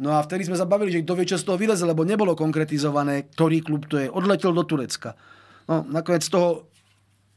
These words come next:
vyšlo, že prestúpi do Čečenska, do Grozného. A to už úplnú radosť fanúšikom Slovana teda nespôsobilo.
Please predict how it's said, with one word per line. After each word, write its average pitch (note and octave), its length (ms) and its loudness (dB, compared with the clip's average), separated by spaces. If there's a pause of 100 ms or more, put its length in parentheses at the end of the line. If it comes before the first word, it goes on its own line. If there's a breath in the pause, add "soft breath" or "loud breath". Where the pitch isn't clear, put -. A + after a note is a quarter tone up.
(880)
vyšlo, C#3+ 720 -2 (100)
že D3+ 300 -6 (260)
prestúpi C#3+ 380 -4
do D3+ 100 0
Čečenska, D#3+ 760 2 (1200 soft breath)
do B2+ 160 -8
Grozného. D#3 800 0 (1400)
A C3 80 -4
to G3 200 0
už A#3 360 -2
úplnú A3 340 0
radosť F#3 380 2
fanúšikom F3+ 500 0
Slovana F3 460 2
teda E3+ 260 0
nespôsobilo. D#3 880 0